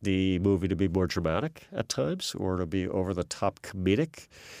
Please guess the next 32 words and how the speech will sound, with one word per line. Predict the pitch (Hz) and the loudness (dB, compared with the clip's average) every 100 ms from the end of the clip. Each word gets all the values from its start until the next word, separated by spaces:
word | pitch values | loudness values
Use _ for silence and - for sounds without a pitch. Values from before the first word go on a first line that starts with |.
| - - | -20 -4
So, | - 123 107 104 104 | 2 6 6 6 4
uh, | 101 95 92 92 - | 4 4 4 4 0
that's | 90 101 - | 2 2 2
why, | 98 104 98 | 2 4 6
you | 92 | 4
know, | 95 92 | 4 4
it's, | 92 - | 4 2
it's, | - 87 - - | -2 -2 -4 -2
it | 107 | -6
can't | - 104 101 | -2 0 0
be | - 95 92 | 0 2 2
a | |
s-, | 87 - | 0 -2
a | - | -2
secret | 95 - - - 90 87 - | 0 2 2 0 -2 -4 2
sauce. | - - 98 87 85 - | 2 6 6 6 4 0
It | 90 | 0
is | 85 - | 0 0
more | 92 90 87 | 2 4 4
of | 85 80 | 2 2
a | 85 82 80 _ | 2 0 -4 _
trial | - 98 85 82 | 0 2 4 2
and | 80 78 - | 0 -4 -4
as, | 92 82 - | -2 2 2
as | 98 90 | 2 2
you | 95 | 2
see | - 107 | 4 4
things, | 90 98 87 80 - | 2 2 2 0 0
you | |
know, | 85 | 2
you, | 82 80 82 78 80 | 2 0 0 0 2
uh, | 80 | 2